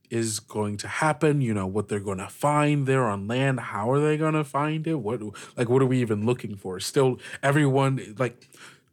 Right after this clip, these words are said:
to remind us that this map comes from,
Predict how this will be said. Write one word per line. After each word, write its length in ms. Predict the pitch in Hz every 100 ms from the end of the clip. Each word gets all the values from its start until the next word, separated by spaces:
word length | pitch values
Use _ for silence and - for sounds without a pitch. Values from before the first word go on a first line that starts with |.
| _ _ -
to 320 | 190 151 135 -
remind 580 | 139 151 147 151 160 139
us 520 | 101 - - - - - -
that 420 | 127 117 107 - _ _ _
this 360 | 120 147 185 -
map 360 | 135 117 - -
comes 460 | - 120 113 107
from, 540 | - - 110 107 101